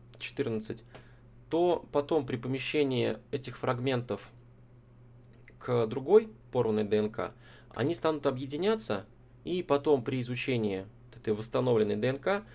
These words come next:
можно будет посмотреть, на каких участках сидят радиоактивные метки. Значит, примерно вот эти участки должны быть схожи и так далее и тому подобное.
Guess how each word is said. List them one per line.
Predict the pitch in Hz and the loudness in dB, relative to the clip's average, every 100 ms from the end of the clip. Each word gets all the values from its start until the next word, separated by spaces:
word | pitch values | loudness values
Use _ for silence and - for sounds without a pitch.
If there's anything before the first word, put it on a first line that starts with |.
| - - | -14 -2
можно | 151 147 | -2 -2
будет | 131 135 127 - - | -2 -2 -2 -8 -12
посмотреть, | - 120 113 147 143 | -4 -2 0 0 0
на | - 139 | -2 0
каких | 139 147 139 123 | 0 -2 -4 -8
участках | 107 151 180 - 110 | -2 0 0 -2 -8
сидят | - - 135 110 | -6 -2 -2 0
радиоактивные | 107 101 98 123 123 117 | 2 0 0 -2 0 0
метки. | 101 90 - - - - - - - - | 0 -4 -8 -18 -20 -20 -20 -20 -20 -12
Значит, | 104 123 113 - - | 0 0 0 -8 -8
примерно | 123 123 107 | 0 0 2
вот | 107 | 0
эти | 110 - | -2 -4
участки | 123 202 220 - 117 | -2 0 0 -2 -4
должны | 107 120 127 | -2 -2 -6
быть | 113 | -6
схожи | - - 214 156 123 - - - | -6 4 4 4 -6 -12 -20 -16
и | - | -6
так | 117 | -2
далее | 131 147 120 | 0 0 0
и | |
тому | 113 113 | -2 -2
подобное. | 113 107 92 92 | -2 -2 -4 -6